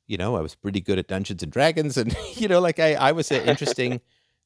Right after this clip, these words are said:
Speaker 1: Uh, I was starting to get into philosophy, uh, pretty heavily. So I was a very interesting, uh, child. And,
Speaker 2: Mm-hmm.
Speaker 1: but of course, what you, what do you do? Do you sit there and say, "Well,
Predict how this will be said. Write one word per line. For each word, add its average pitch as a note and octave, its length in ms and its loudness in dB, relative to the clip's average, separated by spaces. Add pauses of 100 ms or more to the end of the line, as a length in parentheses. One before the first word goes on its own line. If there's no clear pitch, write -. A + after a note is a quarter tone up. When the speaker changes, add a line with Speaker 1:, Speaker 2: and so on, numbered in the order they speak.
Speaker 1:
Uh, G#2+ 220 0
I G#2+ 80 4
was G#2+ 100 2
starting A#2+ 220 0
to - 60 -4
get A2+ 160 0
into G#2+ 140 -4
philosophy, C3+ 800 -4
uh, A#2 100 0
pretty A#2 260 -6
heavily. A2+ 420 0
So F#2+ 400 -2
I B2+ 140 2
was D3+ 180 -4
a F#2+ 40 -6
very G#2+ 260 0
interesting, F#2 640 -6 (1200)
uh, - 80 -8
child. - 560 -2 (680)
And, G#2+ 460 2
Speaker 2:
Mm-hmm. - 180 -4
Speaker 1:
but D3 100 0
of C3 60 -2
course, - 300 2
what - 160 -2
you, C3 60 -4
what C#3 120 4
do C3+ 60 -2
you C#3 80 -2
do? E3+ 220 0
Do A#2+ 120 -6
you A#2 40 -4
sit - 220 -6
there A#2+ 100 0
and A2+ 100 -4
say, A2+ 200 2
"Well, G2 320 -2